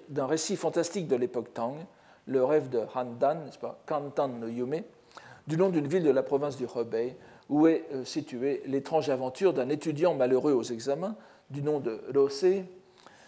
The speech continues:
qui, lors de son voyage de retour, passe la nuit dans cette localité.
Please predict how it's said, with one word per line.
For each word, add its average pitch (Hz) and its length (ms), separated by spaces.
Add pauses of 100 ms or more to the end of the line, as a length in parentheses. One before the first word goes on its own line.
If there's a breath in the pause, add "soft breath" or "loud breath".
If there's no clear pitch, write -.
(140 loud breath)
qui, 220 280
lors 156 140
de 156 80
son 160 160
voyage 156 320
de 135 80
retour, 147 540
passe 180 260
la 151 100
nuit 170 160
dans 139 80
cette 127 240
localité. 117 600